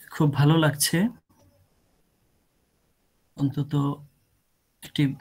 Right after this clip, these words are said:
বড় প্ল্যাটফর্মে কথা বলছি। এর আগেও বিভিন্ন জায়গায় কথা বলেছি, সবাই ছিল আমাদের একেবারে পার্শ্ববর্তী চেনা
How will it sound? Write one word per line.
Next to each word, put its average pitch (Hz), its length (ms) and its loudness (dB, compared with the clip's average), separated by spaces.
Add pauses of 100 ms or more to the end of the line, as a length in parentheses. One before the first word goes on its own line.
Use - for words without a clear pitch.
(140)
বড় 135 240 -2
প্ল্যাটফর্মে 139 840 -2 (1300)
কথা 139 280 0
বলছি। 135 500 -2 (840)
এর 147 120 -4
আগেও 147 220 0
বিভিন্ন 156 340 2
জায়গায় 151 340 0
কথা 151 260 -2
বলেছি, 156 460 -2 (2500)
সবাই 147 520 0
ছিল 147 260 0
আমাদের 143 540 0
একেবারে 139 560 -2
পার্শ্ববর্তী 131 760 -4
চেনা 127 520 -4